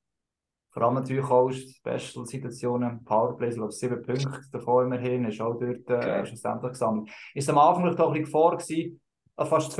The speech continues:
Speaker 1: viel hast wollen. Ich glaub, das erste, dein erstes Spiel gesehen, ich hab das Gefühl, ja, er will jetzt genau das Gleiche machen, was er schon letzte Saison eigentlich gemacht hat,
Speaker 2: Ja.
Speaker 1: irgendwie will es auch nicht ganz.
Speaker 2: Ja, definitiv. Äh, ich glaub, das ist, äh, hat wirklich schnell zwei, drei Spiele, vier vielleicht sogar gebraucht gehabt.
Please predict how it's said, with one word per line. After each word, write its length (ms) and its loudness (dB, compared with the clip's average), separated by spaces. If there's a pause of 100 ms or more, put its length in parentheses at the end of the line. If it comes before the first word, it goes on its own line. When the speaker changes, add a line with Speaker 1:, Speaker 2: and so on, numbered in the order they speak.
Speaker 1:
viel 100 12
hast 140 6
wollen. 420 4
Ich 80 -6
glaub, 120 2
das 60 -4
erste, 240 2
dein 80 -2 (100)
erstes 240 -2
Spiel 240 0
gesehen, 280 -2
ich 60 -8
hab 60 -4
das 100 -6
Gefühl, 240 -2 (120)
ja, 260 8
er 80 2
will 140 6
jetzt 200 -2
genau 300 6
das 100 0
Gleiche 260 0
machen, 260 4
was 100 -2
er 100 -6
schon 100 -8
letzte 280 -6
Saison 180 -4
eigentlich 220 -2
gemacht 260 2
hat, 80 2
Speaker 2:
Ja. 60 2
Speaker 1:
irgendwie 240 -2
will 140 2
es 100 -8
auch 60 0
nicht 160 -6
ganz. 420 -2 (800)
Speaker 2:
Ja, 320 10
definitiv. 720 2
Äh, 240 4
ich 60 -10
glaub, 200 -2
das 180 -20
ist, 180 -10
äh, 220 -4 (420)
hat 180 -4
wirklich 220 -6
schnell 260 4
zwei, 200 0
drei 140 -6
Spiele, 400 -4
vier 320 -6
vielleicht 260 -6
sogar 380 0
gebraucht 360 -4
gehabt. 440 2